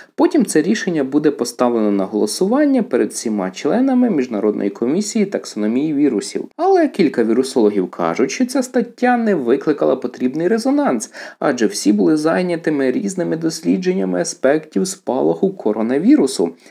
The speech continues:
Австралійське вірусологічне товариство, яке представляє близько сімсот членів в Австралії та Новій Зеландії,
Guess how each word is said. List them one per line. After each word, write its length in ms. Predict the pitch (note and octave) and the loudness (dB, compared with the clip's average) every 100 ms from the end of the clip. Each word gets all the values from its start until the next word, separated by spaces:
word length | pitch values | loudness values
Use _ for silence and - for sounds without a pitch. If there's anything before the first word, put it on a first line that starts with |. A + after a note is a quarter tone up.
| _ _ _ | _ _ _
Австралійське 800 | C3+ B2 - G#2+ G#2 D#3+ F#3+ - | -4 -4 -2 0 2 0 0 0
вірусологічне 720 | A2 G#2 G#2 G2+ G2+ C#3+ - A2+ | 2 2 2 0 0 0 -2 -4
товариство, 680 | G2 F2 D#2+ F#2+ - A3 B3 - - | -2 -2 -2 -2 0 0 0 -10 -4
яке 200 | - A#2+ | -2 -2
представляє 600 | G#2+ G#3 - G2+ A#2 D3 | 0 -2 0 0 2 0
близько 360 | B2+ C3 C3+ A#2+ | 2 0 0 -4
сімсот 400 | - B2 C#3+ A#2+ | -2 0 0 0
членів 500 | - - G#2+ D3 E3+ | -2 -2 0 0 0
в 80 | A#2+ | 0
Австралії 540 | - - C3 D3+ C#3 | -2 -2 0 2 2
та 160 | - G2 | 0 -6
Новій 340 | G2 G#2 G#2+ | -2 0 0
Зеландії, 680 | G2+ - E2+ G2 B2+ F#3 | -4 -4 -2 -2 0 0